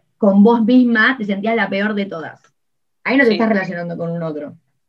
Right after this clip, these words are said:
Speaker 2: Ué, <laughs> me cerraste el culo. Eh, mientras no perjudique, es que sí,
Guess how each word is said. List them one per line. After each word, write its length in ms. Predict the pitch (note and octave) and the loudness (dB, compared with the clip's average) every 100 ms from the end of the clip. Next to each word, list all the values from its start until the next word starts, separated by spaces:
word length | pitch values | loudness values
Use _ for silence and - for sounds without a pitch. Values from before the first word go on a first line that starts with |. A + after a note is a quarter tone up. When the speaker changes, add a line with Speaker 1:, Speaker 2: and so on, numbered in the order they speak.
| _ _ _ | _ _ _
Speaker 2:
Ué, 180 | D4 G4+ | -6 -2
<laughs> 800 | G4 F4 D#4+ F4+ F4+ G4 E4+ G#4 | 0 2 4 6 6 4 4 4
me 180 | D4+ D4 | 4 2
cerraste 440 | A3+ G#3 C4 B3 | 0 -2 -2 0
el 60 | G#3+ | 0
culo. 320 | B3+ F#3 F3+ - - - - _ _ _ | 0 -2 -6 -12 -16 -20 -20 _ _ _
Eh, 680 | F#3+ G3+ F#3+ F3 F3 D#3+ - | 0 2 2 2 0 -2 -2
mientras 300 | A3+ G#3+ G#3+ | 0 0 0
no 160 | C4+ C#4 | -4 0
perjudique, 440 | D4 - B3+ - | 0 0 -6 -4
es 140 | C#4 C4 | -4 2
que 340 | A#3+ A#3+ _ _ _ _ _ | 0 0 _ _ _ _ _
sí, 540 | - - A#3+ G#3+ F3+ | -20 -6 -4 -4 -6